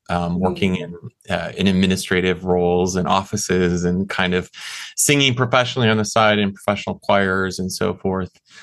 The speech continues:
Speaker 1: Um, but all the while also teaching others to sing, 'cause that's what a lot of folks do when they go to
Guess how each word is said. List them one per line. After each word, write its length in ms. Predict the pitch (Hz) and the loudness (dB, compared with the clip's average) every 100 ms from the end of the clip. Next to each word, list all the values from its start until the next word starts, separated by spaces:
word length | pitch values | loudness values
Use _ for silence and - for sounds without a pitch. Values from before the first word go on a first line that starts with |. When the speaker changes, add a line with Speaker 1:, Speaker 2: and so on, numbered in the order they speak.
| - - | -18 -4
Speaker 1:
Um, 560 | 101 95 87 87 92 - _ - - _ _ - | 0 2 0 -2 -6 -14 _ -14 -14 _ _ -2
but 160 | 120 160 | 2 4
all 120 | 202 | 4
the 100 | 247 | 6
while 320 | 170 147 131 | 6 4 4
also 460 | 127 127 156 120 - - | 0 2 2 2 0 -4
teaching 600 | - 123 185 208 226 - - | -4 0 0 0 -2 -10 -2
others 480 | 120 147 175 - - | 0 0 -2 -8 -6
to 140 | 139 | -4
sing, 320 | 120 139 170 | 0 0 0
'cause 120 | 151 | 0
that's 200 | 120 117 | 0 0
what 80 | 123 | 0
a 40 | 110 | 2
lot 160 | 107 | 2
of 120 | 113 | 2
folks 300 | - 113 117 | 0 -2 -4
do 260 | - 110 117 | -4 0 2
when 160 | 117 104 | 2 2
they 80 | |
go 180 | 101 104 | 2 4
to 260 | 101 92 | 4 2